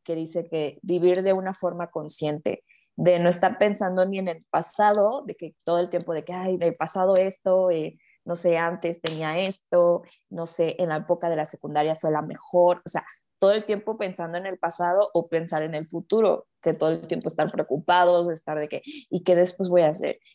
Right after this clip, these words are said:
¿Y qué esto? ¿Y qué aquello?". Obviamente sí estar conscientes de que, pues, a veces hay que pensar en el futuro para hacer planes a, a largo plazo, ¿no? Pero siempre de una manera consciente de estar viviendo, ¿no? Acciones que hago,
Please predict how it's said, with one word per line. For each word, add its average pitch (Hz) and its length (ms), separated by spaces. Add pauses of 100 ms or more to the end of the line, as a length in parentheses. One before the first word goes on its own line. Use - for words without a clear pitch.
¿Y 160 180
qué 175 220
esto? 160 200
¿Y 156 80
qué 165 100
aquello?". 165 340 (140)
Obviamente 247 460
sí 240 140
estar 220 260
conscientes 190 540
de 180 100
que, - 160
pues, - 320 (560)
a 156 80
veces 151 280
hay 156 100
que 156 120
pensar 156 300
en 156 120
el 156 80
futuro 160 420
para 156 160
hacer 160 240
planes 151 420
a, - 160
a 151 160
largo 156 360
plazo, 190 380
¿no? - 280 (340)
Pero 185 280
siempre 202 480
de 208 100
una 190 180
manera 170 520
consciente 196 960 (320)
de 165 480
estar 165 400
viviendo, 160 540 (100)
¿no? 156 380 (280)
Acciones 160 580
que - 140
hago, 165 680